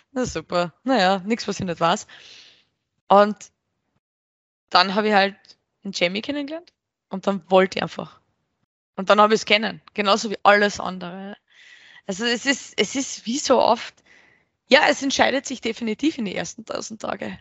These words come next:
aber es muss es nicht sein. Das ist es. Und das begreifen viele Leute nicht. Also wenn einem was fasziniert, wenn man diesen Fleiß, diesen Ehrgeiz, diese Passion dann hat, man kann absolut alles.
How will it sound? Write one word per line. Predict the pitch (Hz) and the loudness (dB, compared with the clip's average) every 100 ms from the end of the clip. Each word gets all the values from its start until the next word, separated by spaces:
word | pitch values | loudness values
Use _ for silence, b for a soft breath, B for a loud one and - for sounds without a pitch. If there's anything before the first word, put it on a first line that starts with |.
| - | 0
aber | 196 | 2
es | 208 - | 0 0
muss | 214 262 - | -2 -2 -2
es | - - | -6 -6
nicht | 190 - - | -8 -10 -6
sein. | - - - - b b b b b b - | -4 -4 -8 -16 b b b b b b 2
Das | 220 214 240 | 2 2 -2
ist | 185 | -4
es. | - - - b b b b b b | -8 -14 -20 b b b b b b
Und | - - - | 6 6 6
das | 202 190 | 2 2
begreifen | - 226 - 214 247 | 0 0 -2 -2 -6
viele | - - | -10 -12
Leute | - - - | -12 -12 -12
nicht. | 64 - - | -12 -10 -8
Also | 190 226 190 | -2 0 0
wenn | 175 196 | -2 2
einem | 240 226 | 2 4
was | 196 196 | 2 0
fasziniert, | - 190 - - - 214 226 196 - | -2 -2 -2 -8 -6 -4 -2 -4 -6
wenn | 196 | -6
man | 202 | -6
diesen | 196 - 185 | -6 -10 -14
Fleiß, | - - 196 196 175 - | -10 -4 -2 -2 -6 -8
diesen | 202 - - | -10 -8 -4
Ehrgeiz, | 220 226 220 - - | 0 0 -2 -8 -10
diese | 214 196 | -8 -4
Passion | - 214 202 - 202 208 233 240 233 | -2 -2 -2 -8 -4 -2 0 -2 -2
dann | 202 180 170 | -2 -4 -6
hat, | - - 220 - - - b b b b _ _ - | -4 2 4 2 -8 -20 b b b b _ _ -2
man | 202 | 0
kann | 202 - | 0 0
absolut | - - - 170 165 - | 0 -2 -10 -10 -10 -6
alles. | - - - - | -6 -8 -12 -18